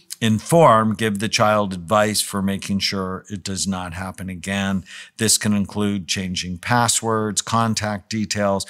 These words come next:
blocking profiles. I cannot tell you the number of people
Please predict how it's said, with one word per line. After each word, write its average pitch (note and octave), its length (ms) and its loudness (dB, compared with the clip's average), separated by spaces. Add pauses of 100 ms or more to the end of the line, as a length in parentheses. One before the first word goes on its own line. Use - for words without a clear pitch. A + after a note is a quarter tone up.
(300)
blocking A2+ 500 6
profiles. A2 800 4 (120)
I B2+ 100 -4
cannot A2+ 420 -6
tell A#2 200 -2
you G2+ 120 -4
the F2+ 120 -10
number G#2 360 -2
of F2+ 140 -10
people B2 560 -8